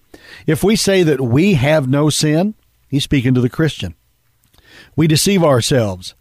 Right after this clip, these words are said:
and the truth is not in us. The word sin in this verse refers to the sinful nature with which all of us are born.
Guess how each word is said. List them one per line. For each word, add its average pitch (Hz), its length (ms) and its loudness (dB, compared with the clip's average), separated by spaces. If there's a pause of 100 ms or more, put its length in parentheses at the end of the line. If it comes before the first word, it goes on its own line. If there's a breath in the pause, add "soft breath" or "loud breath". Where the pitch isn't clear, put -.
(300)
and 127 100 -2
the 127 80 0
truth 143 300 0
is 123 120 0
not 127 220 0
in 147 160 0
us. 98 320 -6 (640 soft breath)
The 151 80 0
word 196 300 2
sin 147 500 -2 (240)
in 143 80 -2
this 143 200 0
verse 151 300 0
refers 156 400 0
to 151 120 -2
the 139 100 2
sinful 147 400 0
nature 147 540 -2 (480 soft breath)
with 143 200 0
which 147 360 0
all 139 240 2
of 135 100 0
us 139 160 0
are 143 80 0
born. 120 460 0